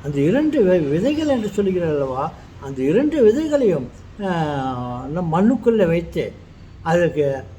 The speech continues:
ஷார்ட் சர்க்யூட் பண்ற மாதிரி, ஆ, சும்மா ஒரு உதாரணத்துக்கு என்னுடைய பாஷையில் பேசுறேன். தாத்தா பாஷையே தனி பாஷை அல்லவா? எனவே இந்த இரண்டையும் மண்ணும் தண்ணீரும் சேர்ந்து இதை தொடர்பு கொள்ள வைக்கிறது.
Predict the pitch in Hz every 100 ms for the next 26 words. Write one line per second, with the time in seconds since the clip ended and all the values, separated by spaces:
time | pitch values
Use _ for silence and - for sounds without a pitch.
0 | - 139 - 285 - 233 202 202 202 185
1 | 170 151 151 170 185 160 117 - - -
2 | 320 269 185 156 117 - 285 208 139 135
3 | 185 254 208 147 123 135 190 196 208 240
4 | 247 208 151 147 113 113 117 - - -
5 | - 151 151 175 143 156 - 151 151 135
6 | 139 147 127 127 - 127 131 170 - -
7 | - - - - - - - - 247 233
8 | - - - 143 160 208 330 320 320 285
9 | 214 175 254 - - 135 185 269 320 262
10 | 220 269 - 180 214 247 285 233 143 135
11 | - 220 269 277 247 175 254 - - 190
12 | 196 170 - 185 262 330 330 240 196 170
13 | 156 147 139 123 113 113